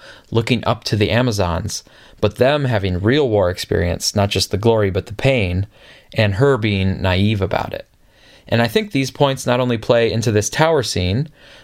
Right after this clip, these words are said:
with her appropriating the objects of war from their glorified holdings, but they will also play into the next scene when she explicitly tries to phrase her actions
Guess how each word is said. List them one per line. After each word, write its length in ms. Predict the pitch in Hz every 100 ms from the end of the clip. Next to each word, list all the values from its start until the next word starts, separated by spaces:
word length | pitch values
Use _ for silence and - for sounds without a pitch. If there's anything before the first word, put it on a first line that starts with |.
| _
with 160 | 110
her 320 | 120 117 113 110
appropriating 680 | - - 120 107 110 104 104
the 100 | 82
objects 400 | 104 107 107 -
of 160 | 98
war 320 | 104 110 98
from 240 | 104 104 98
their 140 | 92
glorified 720 | - 95 95 110 104 95 98
holdings, 600 | 90 107 107 92 143 104 - - - - - - _ _
but 200 | 113 123
they 140 | 110 131
will 160 | 120
also 300 | - 185 -
play 220 | 139 - 120
into 220 | 110 104
the 140 | 92
next 320 | 98 135 -
scene 360 | - 98 90 87
when 140 | - 107
she 180 | - 104
explicitly 580 | - - 131 127 147
tries 320 | 123 - 110 107
to 100 | 98
phrase 400 | - 107 110 110
her 160 | 127 120
actions 680 | 101 101 - 98 95 -